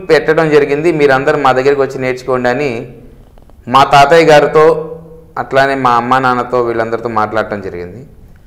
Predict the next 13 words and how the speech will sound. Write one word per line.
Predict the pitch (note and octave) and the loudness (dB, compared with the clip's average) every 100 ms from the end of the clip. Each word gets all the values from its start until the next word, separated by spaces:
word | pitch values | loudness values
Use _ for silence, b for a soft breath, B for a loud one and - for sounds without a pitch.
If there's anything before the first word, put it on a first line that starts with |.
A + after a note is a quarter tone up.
| b b - | b b 0
So, | D3 | 4
అలా | B2+ E3 G3 F#3+ - - - - - - - B2 | 6 6 6 4 0 -10 -18 -20 -20 -20 -8 2
గవర్నమెంట్ | C#3+ E3 E3+ | 2 2 -2
స్కూలే | E3+ E3+ D#3+ | -2 2 4
కాదు | D3+ C#3+ E3+ | 4 4 4
మరొక | C#3+ C#3 C3 C3 | 2 2 0 2
ప్రైవేట్ | C3 D3+ D#3+ | 2 4 2
స్కూల్ | - F3 D3+ | 0 -2 0
కూడా | D3 | 2
ఉంది | C3 C3 C3+ | 2 0 -2
అని | C3 | -2
తెలుసుకొని | B2+ B2 B2 D3 E3 | -2 -4 -4 -4 -2
మేము, | B2+ G#2+ F#2 | -2 -4 -8